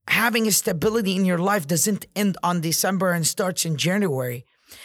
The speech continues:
It's just a thing you do every single day.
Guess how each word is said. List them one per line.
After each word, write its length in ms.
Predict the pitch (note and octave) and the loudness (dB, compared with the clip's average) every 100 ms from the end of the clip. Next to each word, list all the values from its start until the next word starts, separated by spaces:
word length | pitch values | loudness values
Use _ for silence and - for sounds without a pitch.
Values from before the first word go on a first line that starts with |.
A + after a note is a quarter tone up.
| - | -4
It's 120 | F3+ | -2
just 220 | A3 A#3 | 0 0
a 60 | A3+ | -2
thing 300 | - A#3 A3+ | -2 0 2
you 100 | G#3 | 2
do 160 | F#3 G#3 | 2 2
every 180 | F#3+ | 0
single 320 | G3+ A3 F#3+ F#3 | 0 0 0 0
day. 560 | C3 F#3+ G3 B2 A2+ | 0 0 0 -4 -10